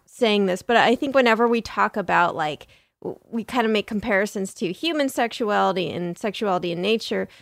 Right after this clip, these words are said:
it's an important note that, like, animals, for the most part, although, well, I'll, I'll talk about this a little later, but for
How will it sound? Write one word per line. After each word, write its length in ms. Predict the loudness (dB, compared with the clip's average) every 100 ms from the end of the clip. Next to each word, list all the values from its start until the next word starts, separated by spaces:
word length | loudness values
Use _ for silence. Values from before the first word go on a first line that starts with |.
| _ -4
it's 160 | -2
an 80 | 0
important 640 | 0 2 0 0 0 2
note 400 | 4 6 8 6 4
that, 340 | 2 4 4
like, 300 | 2 -2 -4 -4
animals, 800 | 0 4 6 6 4 0 -2 -8 -2
for 200 | 0 2
the 60 |
most 340 | 4 4 2 -2
part, 400 | 2 4 4 0 _ _ _ _ _
although, 260 | 2 4 4
well, 220 | 4 4
I'll, 200 | 6 4 4
I'll 160 | 2
talk 240 | 4 4 4
about 140 | 4
this 160 | 2 0
a 40 |
little 120 | 2
later, 180 | 2 2
but 160 | -2 -4
for 220 | 4 6